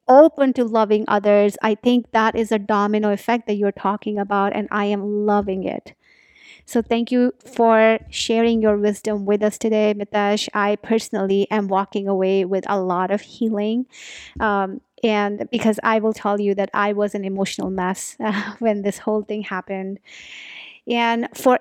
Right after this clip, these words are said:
everybody listening, I just wanna say thank you for tuning into our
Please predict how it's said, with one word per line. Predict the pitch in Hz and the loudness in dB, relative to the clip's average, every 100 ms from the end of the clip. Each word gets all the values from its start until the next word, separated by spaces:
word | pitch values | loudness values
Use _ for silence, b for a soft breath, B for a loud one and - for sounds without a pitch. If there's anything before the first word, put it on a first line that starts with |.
| - | 2
everybody | 277 277 302 320 311 | 0 2 4 4 4
listening, | 269 269 294 285 - 233 208 | 2 4 4 2 -2 -2 0
I | - 226 | 0 0
just | 240 - | -2 -2
wanna | 233 226 | -2 -2
say | - 240 247 _ - | 0 0 0 _ -2
thank | 254 262 277 - | 2 4 2 2
you | 240 226 | 0 2
for | - 214 - - | 2 -2 -2 -8
tuning | - 262 277 269 277 - | -4 2 4 4 2 0
into | 233 233 - 233 220 | -2 -2 -2 -2 0
our | 202 202 | 0 -2